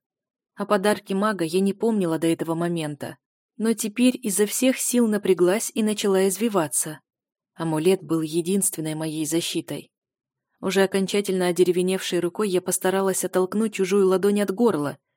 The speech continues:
и вскрикнула от боли одновременно с мужчиной. Он отшатнулся чуть-чуть, но я успела вывернуться и, баюкая руку, бросилась к дому госпожи Торкинс.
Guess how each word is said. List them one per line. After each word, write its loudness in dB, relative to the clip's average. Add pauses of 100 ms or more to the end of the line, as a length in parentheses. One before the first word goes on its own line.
и -6
вскрикнула 0
от -2
боли 2
одновременно 0
с -6
мужчиной. -6 (720)
Он 0
отшатнулся 0
чуть-чуть, -6 (220)
но -2
я 2
успела 0
вывернуться 0
и, -8
баюкая 0
руку, -2
бросилась -2
к -12
дому 2
госпожи -4
Торкинс. -6